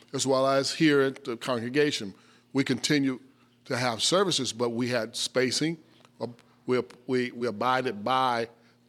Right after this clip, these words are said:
the legal guidelines. And so, um, as a result of that, we kept the, the worship and the services going.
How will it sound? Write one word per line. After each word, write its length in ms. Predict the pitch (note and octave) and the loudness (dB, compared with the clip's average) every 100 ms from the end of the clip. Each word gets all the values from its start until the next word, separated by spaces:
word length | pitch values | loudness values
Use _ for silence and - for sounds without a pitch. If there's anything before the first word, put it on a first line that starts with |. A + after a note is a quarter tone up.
| - | -4
the 360 | B2 A#2 A#2 - | -2 -2 -4 -8
legal 540 | C3 B2 C#3 B2 A#2 A2+ - _ A2+ | -4 2 4 4 0 -2 -16 _ -6
guidelines. 840 | A#2 A#2+ B2 B2 A#2+ C3+ E3 - - _ - - _ | 0 2 0 -2 0 0 -2 -6 -14 _ -20 -20 _
And 140 | A#2+ A#2 | -4 -2
so, 400 | C3+ B2 B2 - - | 0 0 -2 -6 -4
um, 460 | C3 B2+ B2 B2 - _ _ - | -2 -2 -4 -10 -14 _ _ -8
as 160 | B2+ | -6
a 40 | A#2+ | -2
result 340 | A#2 A2 F3 | -2 0 0
of 100 | D#3+ | 2
that, 280 | B2+ A#2+ - - _ _ | 0 -2 -6 -20 _ _
we 240 | B2+ E3+ F#3+ | 2 2 2
kept 400 | - F3+ C#3 - | 0 -2 -2 -10
the, 160 | A#2+ B2+ - _ - | -10 -10 -20 _ -6
the 120 | C3 | -2
worship 440 | B2+ C#3 C3 C#3 | 2 0 0 -6
and 100 | A#2+ | -6
the 60 | A2 | -4
services 440 | - A2 G2+ G#2 | -2 -2 -6 -10
going. 220 | F#2 G2+ | -8 -8